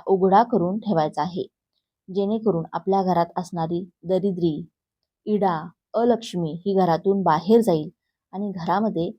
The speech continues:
लक्ष्मी येईल. जोपर्यंत आपल्या घरामध्ये नकारात्मकता आहे, तोपर्यंत घरात कधीही लक्ष्मी प्रवेश करणार नाही. आणि सर्वपित्री अमावस्येच्या दुसऱ्या दिवसापासून शारदीय नवरात्रीला सुरुवात होणार असते. शारदीय नवरात्रीच्या दिवशी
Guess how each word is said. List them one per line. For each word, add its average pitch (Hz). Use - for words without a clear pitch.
लक्ष्मी 185
येईल. 151
जोपर्यंत 214
आपल्या 180
घरामध्ये 175
नकारात्मकता 165
आहे, 170
तोपर्यंत 196
घरात 180
कधीही 190
लक्ष्मी 220
प्रवेश 185
करणार 160
नाही. -
आणि 226
सर्वपित्री 220
अमावस्येच्या 180
दुसऱ्या 190
दिवसापासून 190
शारदीय 175
नवरात्रीला 170
सुरुवात 190
होणार 156
असते. -
शारदीय 180
नवरात्रीच्या 180
दिवशी 185